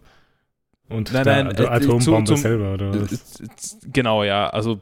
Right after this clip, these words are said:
Speaker 2: es, zur ganzen Geschichte dorthin, also all-, allgemein zu allem, was, also ich würd schon sagen, das ist einfach eine Manhattan Project-Geschichte.
Speaker 1: Mhm.
Speaker 2: Kann auch eine Metal Gear-Geschichte sein, ich weiß nicht so ganz. Ähm, aber das ist wohl, da sind wohl die Bezüge auch recht klar.
Speaker 1: Mhm.
Speaker 2: Ähm,
Speaker 1: Ja,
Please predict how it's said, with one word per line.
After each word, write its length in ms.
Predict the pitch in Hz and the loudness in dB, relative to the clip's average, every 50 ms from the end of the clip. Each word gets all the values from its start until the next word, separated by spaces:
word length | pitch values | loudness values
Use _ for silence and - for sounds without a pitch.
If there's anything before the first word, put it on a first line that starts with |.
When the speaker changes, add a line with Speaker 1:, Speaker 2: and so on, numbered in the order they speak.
| - _ - - - _ _ _ _ _ _ _ _ _ - | -10 _ -20 -20 -20 _ _ _ _ _ _ _ _ _ -8
Speaker 2:
es, 380 | - 110 104 - - - - _ | -8 -6 -4 -4 -6 -6 -8 _
zur 140 | - - 123 | -6 -2 0
ganzen 320 | 123 113 120 - - 123 113 | 0 0 0 0 -2 -2 -4
Geschichte 380 | 110 - - 117 110 - - | -4 -4 -4 -6 -6 -8 -2
dorthin, 400 | - 104 101 - - 101 98 95 - | -2 -2 -2 0 -4 -6 -6 -6 -4
also 240 | - 92 107 107 - | -4 -2 -2 -2 0
all-, 160 | 92 101 98 - | 0 -2 -2 -2
allgemein 400 | - 98 104 101 101 95 98 92 | -2 -2 -2 -2 -2 -2 -2 -4
zu 100 | - 95 | -2 -2
allem, 180 | - 98 101 | -2 -2 -2
was, 160 | 98 90 - | -2 -4 -4
also 320 | - - - 107 101 117 120 | -6 -6 -6 -4 -2 -2 -2
ich 140 | 127 117 117 | -2 -2 -2
würd 80 | 127 | -2
schon 140 | - 117 113 | 0 0 2
sagen, 180 | 120 117 120 117 | 2 0 0 -2
das 100 | 104 117 | -4 -6
ist 120 | 131 - | -4 -4
einfach 180 | 120 107 107 110 | -4 -4 -2 -2
eine 260 | 107 107 107 104 104 | 0 0 0 0 0
Manhattan 520 | 104 101 101 110 120 120 - - - 131 | 0 -2 -2 0 -2 -2 -2 -4 -6 -2
Project-Geschichte. 720 | 131 135 127 143 135 - - 123 - 135 120 - - 135 123 | -2 0 0 0 -4 -4 -6 -6 -4 -4 -2 0 0 0 0
Speaker 1:
Mhm. 240 | 95 90 90 92 - - - - - - _ _ - _ | 0 -2 -4 -6 -8 -12 -20 -20 -20 -20 _ _ -14 _
Speaker 2:
Kann 140 | - 113 | -2 0
auch 120 | 113 104 107 | 0 2 0
eine 100 | 107 101 | 0 0
Metal 300 | 101 110 - - 139 127 | 0 0 0 2 0 0
Gear-Geschichte 500 | 120 123 123 120 117 - 123 110 - 123 | 2 2 0 0 0 -2 -4 -4 -4 -4
sein, 180 | 110 120 110 107 | -2 -2 -2 -2
ich 100 | 98 95 | -2 0
weiß 180 | 98 101 101 - | 0 0 0 0
nicht 100 | 120 - | -2 -2
so 80 | - 110 | -2 -2
ganz. 300 | 110 101 110 - - - - - - - - - - - - _ - - | 0 -2 -2 -4 -6 -10 -12 -14 -16 -18 -18 -20 -20 -20 -20 _ -14 -4
Ähm, 280 | - 101 98 95 95 92 | -2 0 0 0 0 -2
aber 220 | - 92 98 95 90 | 0 0 0 0 0
das 200 | 90 - - 110 | -2 -6 -6 -8
ist 160 | 107 - - | -8 -4 -2
wohl, 240 | 95 92 90 95 - - - - - | 0 0 0 -2 -4 -8 -16 -20 -8
da 120 | - - 98 | -4 -2 -2
sind 120 | 110 101 104 | -2 0 0
wohl 100 | 101 95 | 0 0
die 80 | 101 | 0
Bezüge 400 | - - - - 117 107 110 - | -2 -4 -4 -2 0 0 2 0
auch 120 | - - - | 0 -2 -2
recht 140 | 113 - - | -4 -4 -2
klar. 220 | - 113 107 - - - - - | -2 -2 -2 0 -2 -2 -2 0
Speaker 1:
Mhm. 280 | 117 110 107 113 113 - - - - | 0 0 0 -2 -2 -4 -10 -10 -6
Speaker 2:
Ähm, 380 | - 101 95 92 90 87 87 92 - _ _ _ _ _ _ _ _ _ _ _ _ _ _ _ _ _ _ - - - - - - - - - _ _ _ _ _ _ _ - | -4 -2 -2 -2 -4 -6 -8 -12 -16 _ _ _ _ _ _ _ _ _ _ _ _ _ _ _ _ _ _ -14 -12 -12 -12 -14 -18 -20 -20 -20 _ _ _ _ _ _ _ -12
Speaker 1:
Ja, 60 | 101 | -8